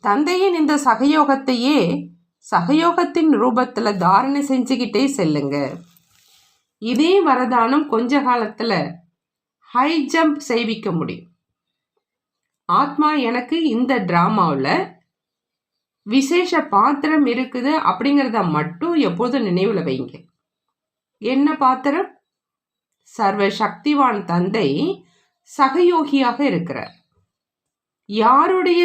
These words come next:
சகயோகியாக சர்வ சக்திவான் இருக்கிறாரோ அவர் உயரே தாண்டுதல் செய்ய முடியாதா என்ன? சகயோகத்தை சகஜ யோகமாக ஆக்குங்க.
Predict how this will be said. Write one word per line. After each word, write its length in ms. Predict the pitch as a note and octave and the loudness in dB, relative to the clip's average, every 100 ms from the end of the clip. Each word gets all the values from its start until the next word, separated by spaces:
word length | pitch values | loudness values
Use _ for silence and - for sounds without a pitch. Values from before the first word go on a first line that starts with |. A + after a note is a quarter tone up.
| - | 2
சகயோகியாக 880 | A#3 B3 C#4 C#4 C#4 C#4 C#4+ C#4+ D#4 | -2 2 2 2 2 2 2 2 -2
சர்வ 380 | D4+ G#3+ A#3+ D#4+ | -2 -2 -2 -4
சக்திவான் 680 | D#4+ D4 C#4+ C#4 C4+ B3 G3+ | -2 -4 -4 -2 0 2 0
இருக்கிறாரோ 680 | F#3 G#3+ A3+ F3+ E3 E3+ A#3+ E4+ - _ _ _ _ - | -2 -4 -2 -2 0 -2 0 -2 -6 _ _ _ _ -6
அவர் 240 | B3 C4+ | -4 -2
உயரே 420 | G#3 B3 C#4+ F4+ F#4 | -2 0 2 2 0
தாண்டுதல் 520 | E4+ D4 D4 D4 D4+ D4 | 2 2 4 2 0 0
செய்ய 240 | D4 C#4+ D4+ | 2 2 4
முடியாதா 540 | C#4+ C#4+ C#4 C#4 C#4+ D4 | 2 2 0 2 2 2
என்ன? 180 | C#4+ C#4 C#4+ C#4+ - _ _ _ _ _ _ _ _ _ _ _ _ _ _ - | 0 0 0 -2 -8 _ _ _ _ _ _ _ _ _ _ _ _ _ _ 0
சகயோகத்தை 760 | C4 C4 C#4+ C#4 C#4+ C#4+ D#4+ F#4+ G4+ _ _ _ | 0 4 4 4 2 -2 0 0 -2 _ _ _
சகஜ 340 | B3 A#3+ D4 D#4+ D#4 | -2 0 0 2 2
யோகமாக 600 | B3 C4 C#4 B3 A#3 A3+ E4 | 2 2 0 0 0 0 0
ஆக்குங்க. 440 | G3 F3 C#3+ A#2+ | 0 -2 -8 -8